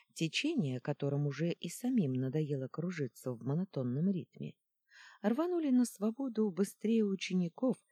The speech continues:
бегущих с уроков, а заложники водоворота наконец-то вернулись к привычной жизни. Все было проделано настолько мастерски, что Кианит удостоился скупой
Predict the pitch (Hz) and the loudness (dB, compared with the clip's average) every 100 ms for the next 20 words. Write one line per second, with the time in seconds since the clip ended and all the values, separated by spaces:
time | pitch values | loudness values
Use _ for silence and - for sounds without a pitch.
0 | _ - 147 - 117 - 113 - 170 180 | _ -2 -2 -2 -6 -8 -12 -6 -4 -2
1 | 120 - - _ _ _ _ - - - | -4 -10 -20 _ _ _ _ -20 -20 -4
2 | 143 135 120 160 151 123 123 113 123 120 | -2 0 0 2 2 -2 -4 -6 -4 -4
3 | 117 117 165 294 - 285 - - - - | -4 -2 -2 -4 -4 -6 -6 -16 -10 -6
4 | 359 165 117 143 - - 247 208 107 107 | -2 0 0 -4 -8 -4 -2 0 -2 -4
5 | 139 160 - 175 139 107 - 135 127 127 | -6 -8 -10 -6 -6 -6 -10 -10 -10 -10
6 | - - - - _ _ _ _ _ - | -14 -14 -14 -16 _ _ _ _ _ -18
7 | - - 277 226 135 127 - 151 147 202 | -14 -6 -2 0 0 -2 -2 -2 -2 -4
8 | 175 139 131 143 - - 165 - 131 202 | 0 0 0 -2 -4 -4 -4 -2 -2 -2
9 | - - - - - - _ _ _ - | -4 -12 -14 -14 -14 -14 _ _ _ -20
10 | - - 139 123 127 110 110 156 277 - | -16 -2 -2 -2 -6 -6 -2 -2 -2 -8
11 | _ _ - 220 165 - - 165 139 131 | _ _ -4 0 0 -4 -4 -2 -2 -4
12 | - 120 - 135 - 131 | -10 -10 -12 -18 -8 -6